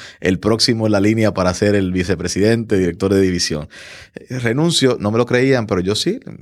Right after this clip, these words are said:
Dios me dijo que me fuera para Estados Unidos, me voy para allá. Llego aquí a Estados Unidos, tengo la bendición de, de ser parte del equipo pastoral de Auditorio de la Fe,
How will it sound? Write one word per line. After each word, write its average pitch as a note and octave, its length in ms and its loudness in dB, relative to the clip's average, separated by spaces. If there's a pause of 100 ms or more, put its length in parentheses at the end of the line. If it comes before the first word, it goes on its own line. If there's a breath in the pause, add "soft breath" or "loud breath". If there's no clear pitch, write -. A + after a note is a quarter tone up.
(220)
Dios G#2 260 0
me D#3+ 140 0
dijo D#3+ 240 -2
que - 80 -4
me A2 100 -4
fuera C3 220 0
para B2+ 120 -2
Estados C3 260 -2
Unidos, C3 240 -2
me A2+ 80 -4
voy F#2+ 140 -2
para G#2 200 -2
allá. E2+ 340 -6 (440 loud breath)
Llego B2 300 4
aquí C#3 160 0
a D3 40 2
Estados C3+ 360 0
Unidos, A2 460 0
tengo A2 220 -2
la A#2+ 80 2
bendición A2 560 2
de, F#2+ 220 2
de E2+ 180 -4
ser F#2+ 180 -2
parte G2+ 280 -2
del G2 100 4
equipo G2 300 0
pastoral F#2+ 400 0
de F#2+ 80 0
Auditorio F2+ 380 0
de F#2 40 2
la F#2+ 100 2
Fe, E2 280 -2